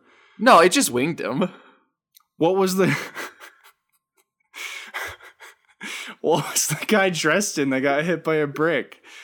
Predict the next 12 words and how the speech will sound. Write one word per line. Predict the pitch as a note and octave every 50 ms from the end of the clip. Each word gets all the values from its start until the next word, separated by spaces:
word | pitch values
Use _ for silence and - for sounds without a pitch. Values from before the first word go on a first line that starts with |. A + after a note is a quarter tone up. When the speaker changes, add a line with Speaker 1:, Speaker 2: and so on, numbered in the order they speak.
| - - - - _ _ _ _ _ _ _ _ _ _ _ -
Speaker 1:
Um, | - D#3+ D#3+ E3 D#3+ D#3+ D#3 D3+ D3 C#3 C3 B2+ B2+ B2+ _ _ - _ _ _ _
he | - E3+
had | F3 F#3 F3+
a | D#3+
hazmat | - E3+ F#3 D3+ E3+ - F3+ E3 D3+ C3+ -
suit | - - - D3 C#3+ C#3 C3+ B2+ - - - - _ _ _ _ -
and | C3+ C#3
then | D3 D3 C#3+
a | C#3 B2+ A#2
gas | A2+ - C3 C3+ C#3+ C#3+ -
mask | - F2+ D#2+ - - -
on. | F#2 E2 F#2 -